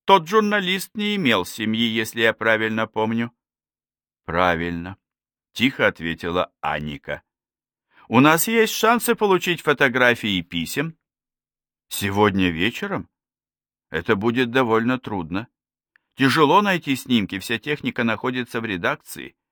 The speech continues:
«Пелле?» окликнул Янсен редактора иллюстраций. «Нужны студийные фотографии и писем.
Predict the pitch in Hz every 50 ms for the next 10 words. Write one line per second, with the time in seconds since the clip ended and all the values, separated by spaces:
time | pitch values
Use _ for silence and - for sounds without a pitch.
0 | _ _ _ _ _ _ _ _ _ _ _ _ - 110 110 107 107 107 110 117
1 | 127 143 147 247 247 - _ _ _ _ _ _ _ _ _ _ - 101 - -
2 | 117 117 107 - 110 107 104 104 110 110 104 95 - 107 98 92 92 92 90 95
3 | 98 - _ - 92 92 92 - - 98 95 92 95 - - - 87 87 85 -
4 | - 87 85 85 _ _ _ _ _ _ _ _ _ _ - 113 123 139 135 120
5 | 135 165 196 214 202 - - 175 160 135 123 151 175 190 202 190 185 180 165 -
6 | 156 143 135 139 127 131 143 156 156 143 - 139 131 127 123 - _ 104 90 82
7 | - - 90 92 92 92